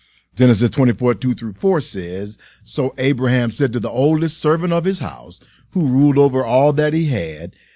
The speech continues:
'Please put your hand under my thigh, and I will make you swear by the Lord, the God of heaven and the God of the earth, that you will not take a wife for my son from the daughters of the Canaanites, among whom I dwell,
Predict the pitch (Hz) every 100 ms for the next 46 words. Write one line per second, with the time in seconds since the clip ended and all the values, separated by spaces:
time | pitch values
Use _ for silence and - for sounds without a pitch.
0 | _ _ 143 135 - 190 196 185 160 156
1 | 160 156 156 151 147 147 143 135 123 120
2 | 123 131 131 123 127 104 117 107 - 135
3 | 170 180 175 180 180 151 110 101 107 92
4 | 90 131 143 165 170 139 113 127 123 123
5 | 123 123 135 147 147 160 98 82 92 _
6 | _ _ _ _ 120 127 92 143 123 117
7 | 160 220 208 208 196 - 180 170 139 131
8 | 131 156 170 - 151 139 135 131 - 170
9 | 165 - 143 135 127 113 120 120 120 123
10 | 107 117 175 185 120 85 71 78 - -
11 | _ _ 123 120 120 117 127 123 120 107
12 | 90 120 143 87 78 80